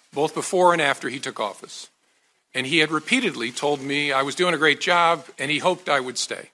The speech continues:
And I had repeatedly assured him that I did intend to stay and serve out the remaining six years of my term. He told me repeatedly that he had talked to lots of people about me, including our current Attorney General,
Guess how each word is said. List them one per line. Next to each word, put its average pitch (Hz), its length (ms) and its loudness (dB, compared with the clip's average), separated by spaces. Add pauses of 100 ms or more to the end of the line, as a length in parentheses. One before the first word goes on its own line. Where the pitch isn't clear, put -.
(680)
And 127 140 -8
I 135 60 0
had 151 160 0
repeatedly 160 480 0
assured 147 320 0
him 185 300 2
that 135 100 0
I 147 100 4
did 160 180 0
intend 175 440 0
to 151 100 -8
stay 143 320 -2
and 131 100 -6
serve 147 320 -2
out 120 280 -2 (260)
the 131 80 -10
remaining 127 460 -6
six - 280 -6
years 117 280 -6
of 113 80 -12
my 123 140 -4
term. 131 340 -2 (880)
He 156 100 -6
told 185 280 2
me 185 220 0
repeatedly 165 840 -2
that 120 120 -10
he 147 80 -2
had 143 120 -6
talked 175 300 2
to 139 80 -6
lots 156 320 2
of 165 80 -10
people 151 320 -10
about 107 320 -4
me, 160 160 -14 (760)
including 180 520 2
our 147 100 6
current 147 380 -2
Attorney 147 260 -4
General, 120 400 -10